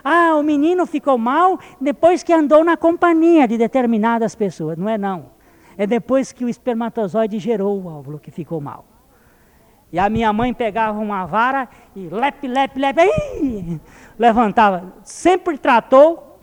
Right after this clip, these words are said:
com chibata. Nunca foi com, "Joga uma água fria nele", não. "Dá um tapa nesse moleque aí, que já que ele acorda."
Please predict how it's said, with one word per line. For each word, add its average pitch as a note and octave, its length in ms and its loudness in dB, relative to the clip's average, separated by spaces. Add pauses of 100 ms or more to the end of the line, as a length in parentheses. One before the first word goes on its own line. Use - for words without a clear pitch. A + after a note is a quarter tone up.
(140)
com A#3+ 160 -2
chibata. E3 720 -2 (1200)
Nunca D#4 480 4
foi B3+ 340 4
com, F#3+ 380 -2 (720)
"Joga B3+ 280 -4
uma C4 100 -6
água B3+ 260 -2
fria A#3+ 280 -2
nele", G#3 200 -4
não. F3 100 -8
"Dá D#4+ 240 6
um G4+ 80 4
tapa D4 400 2
nesse B3+ 240 -2
moleque A3 380 -2
aí, A#3 100 -4
que B3 140 -4
já C#4+ 120 4
que E4 80 0
ele D4+ 100 4
acorda." G#3 360 0